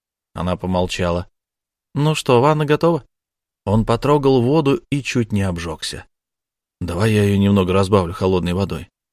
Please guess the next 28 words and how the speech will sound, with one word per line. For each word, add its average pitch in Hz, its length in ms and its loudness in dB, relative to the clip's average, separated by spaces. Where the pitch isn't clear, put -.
Он 120 140 0
не 135 80 2
хотел 131 420 -2
оглядываться, 110 680 0
чтобы 95 300 -2
не 98 100 2
увидеть 95 460 0
ее 90 200 0
еще 90 440 -4
один 92 320 -4
раз, 87 380 -6
словно 98 480 2
у 101 80 -4
него 90 300 2
был 85 260 -4
выбор. 82 420 -6
Она 101 260 -2
повернулась, 110 540 2
чтобы 98 300 0
взять 95 320 -2
полотенце. 85 680 -6
Ее 87 160 0
блузка 92 400 -2
висела 90 360 -2
на 87 160 -4
дверной 90 380 -4
ручке. 117 400 -2
Когда-то 135 640 -2